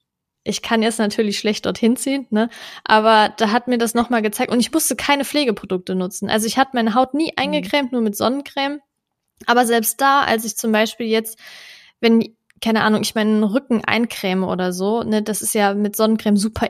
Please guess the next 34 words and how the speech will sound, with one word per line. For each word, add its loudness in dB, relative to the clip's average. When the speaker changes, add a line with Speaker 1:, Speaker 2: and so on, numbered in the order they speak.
Speaker 1:
ekelhaftes 0
Gefühl 0
einfach 0
und 0
hab 0
auch 0
das -4
Gefühl, -2
dass 2
ich -8
danach 0
eine -2
Pickelexplosion -4
hab. -2
Da 0
gibt's 0
mit 2
Speaker 2:
Mhm. -2
Speaker 1:
Sicherheit 2
auch 4
nochmal 2
gute 0
Sonnencremes, 0
die -6
nicht 0
so -8
sind, -2
aber 0
ich -2
hab 2
leider 2
noch 0
nichts -6
rausgefunden. -2